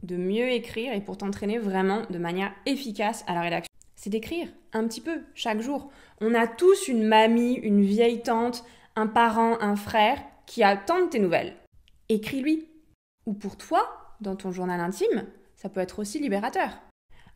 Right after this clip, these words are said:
Entraîne-toi à écrire pour tout et pour rien. Écris à n'importe qui,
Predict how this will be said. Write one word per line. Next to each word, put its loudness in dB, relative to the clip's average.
Entraîne-toi 0
à 0
écrire -4
pour -8
tout 4
et -2
pour 0
rien. 0
Écris -8
à -8
n'importe -8
qui, -12